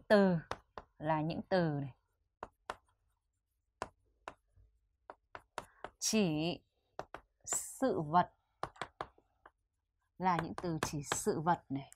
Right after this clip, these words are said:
rồi là đơn vị. Mà cụ thể hơn nữa, nó là những từ chỉ tên gọi của sự vật, của đơn vị. Đấy.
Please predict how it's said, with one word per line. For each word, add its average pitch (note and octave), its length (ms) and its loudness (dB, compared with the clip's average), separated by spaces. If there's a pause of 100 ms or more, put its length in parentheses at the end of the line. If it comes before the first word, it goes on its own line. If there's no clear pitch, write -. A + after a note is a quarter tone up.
rồi C#3+ 220 -6
là C#3 240 -6
đơn B3+ 340 4
vị. G#3+ 340 2 (2750)
Mà A#3+ 100 2
cụ B3 320 -2
thể F3 180 6
hơn A3 200 4
nữa, D#4 320 10 (340)
nó G3 240 4
là A3 260 10
những F#3+ 200 4 (100)
từ F#3+ 300 12
chỉ D3+ 280 0 (180)
tên E4 340 12
gọi G3+ 360 8 (160)
của - 120 -6
sự - 380 0
vật, F3 220 8 (880)
của D#3+ 280 2
đơn A3+ 260 4
vị. A3 260 4 (580)
Đấy. D#4+ 240 -4